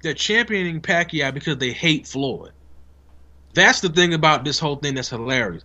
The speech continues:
I'm not saying that Pacquiao doesn't have fans,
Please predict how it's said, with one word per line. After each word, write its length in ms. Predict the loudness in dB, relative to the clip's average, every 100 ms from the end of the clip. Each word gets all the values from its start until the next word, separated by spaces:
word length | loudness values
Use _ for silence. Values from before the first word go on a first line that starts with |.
| 0
I'm 100 | 4
not 160 | 4
saying 240 | 4 4 4
that 180 | 2 -2 -16 0
Pacquiao 320 | 2 4 2
doesn't 140 | 2 2
have 180 | 0
fans, 480 | 4 4 6 2 -2